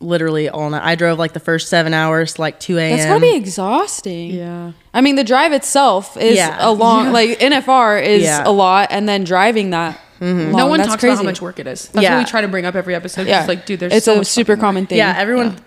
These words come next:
Speaker 3: Yeah.
Speaker 1: uh, well, and it, it is a big party, but, like, I mean,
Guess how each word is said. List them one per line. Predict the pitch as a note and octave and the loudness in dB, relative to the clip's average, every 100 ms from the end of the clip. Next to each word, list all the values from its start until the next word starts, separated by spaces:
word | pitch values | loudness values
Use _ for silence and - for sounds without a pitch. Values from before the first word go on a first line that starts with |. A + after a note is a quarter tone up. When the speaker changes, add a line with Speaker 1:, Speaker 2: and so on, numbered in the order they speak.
| - | -6
Speaker 3:
Yeah. | E3 | -2
Speaker 1:
uh, | |
well, | F3+ F#3 | 2 2
and | - G3 | 2 0
it, | G3 - | 0 -2
it | G3+ G3 | -2 -2
is | F3 | -2
a | D#3+ | -4
big | D#3 D3+ | -8 -8
party, | D3+ - - | -8 -8 -10
but, | F3 - | -10 -8
like, | D#3+ D3+ - _ _ | -10 -12 -20 _ _
I | F3 | -2
mean, | F3+ D#3+ D3+ D3+ | 0 -2 -4 -8